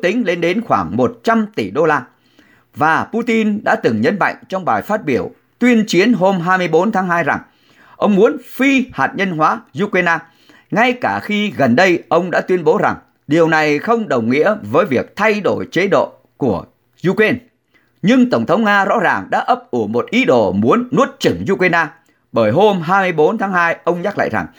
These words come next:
người Ukraine và người Nga trên thực tế là một dân tộc duy nhất.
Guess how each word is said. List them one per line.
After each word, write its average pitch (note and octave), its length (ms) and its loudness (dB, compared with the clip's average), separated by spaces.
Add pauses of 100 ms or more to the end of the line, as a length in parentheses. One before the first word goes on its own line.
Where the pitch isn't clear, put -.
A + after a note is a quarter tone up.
(300)
người F3+ 400 2
Ukraine A3 480 2
và C3 120 0
người A#2+ 240 -2
Nga F3 360 -2
trên G#3+ 200 -2
thực - 200 -6
tế C3 320 0
là A2+ 120 0
một A2 260 2
dân D3 300 0
tộc F#2+ 240 -4
duy C3+ 200 0
nhất. F3 260 0